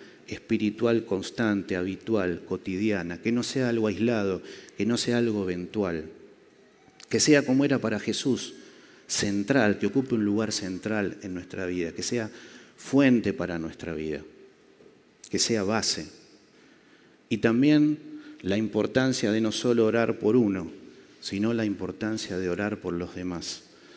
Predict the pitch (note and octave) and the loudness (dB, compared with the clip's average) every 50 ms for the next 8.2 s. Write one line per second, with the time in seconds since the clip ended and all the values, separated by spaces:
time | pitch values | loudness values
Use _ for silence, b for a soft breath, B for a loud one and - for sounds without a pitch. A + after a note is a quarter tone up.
0 | B B B B - - G#2 G#2 C3 C3 B2+ B2 A#2+ A2 A2 G#2 - C3 B2+ - | B B B B -4 -2 2 2 4 2 4 2 2 2 2 2 0 0 0 0
1 | A#2+ G2+ - - G2+ G2 G2 - - - - - - B2+ G#2+ - - F#2 E2 E2 | -4 -6 -6 -6 -6 -4 -4 -4 -6 -6 -4 -2 -2 -2 -2 -2 -4 -4 -4 -4
2 | E2 - - - b b b b b b b b b b b b b - - F#2 | -6 -10 -16 -20 b b b b b b b b b b b b b -8 -6 -4
3 | F2 E2+ - - - G2+ F2 E2 D#2+ D#2+ - - - F2+ - - G2+ F#2 F#2+ F2+ | -4 -4 -4 -2 -2 -2 -4 -4 -6 -8 -10 -8 -8 -8 -6 -4 -6 -4 -4 -4
4 | - - F#2+ - - B2 A2+ G#2 G#2+ G2 F#2+ F#2+ F#2+ F#2 F#2+ F#2+ G#2 A2 G#2 G2+ | -6 -4 -4 0 2 2 2 2 0 -2 -2 -2 -4 -4 -2 -2 -2 0 0 -2
5 | - - - E2+ - - - G#2 F#2 E2 D2+ D2+ - B B B B B B B | -4 -4 -6 -6 -4 -2 -2 -2 -2 -2 -6 -8 -12 B B B B B B B
6 | B B - F#2+ F#2 F#2+ G#2 G#2 G#2 G2+ - - - G2+ G2 G2 F#2 F#2 F#2 E2+ | B B -4 -2 0 2 2 2 2 0 -4 -6 -6 -4 -4 -2 -2 -2 -4 -4
7 | - - - - - - - - - - E2 E2 - F#2+ E2 - D#2+ C#2+ C#2 C2+ | -8 -14 -18 -20 -20 -20 -20 -18 -14 -12 -10 -10 -8 -10 -10 -10 -10 -10 -10 -12
8 | - - - | -14 -16 -18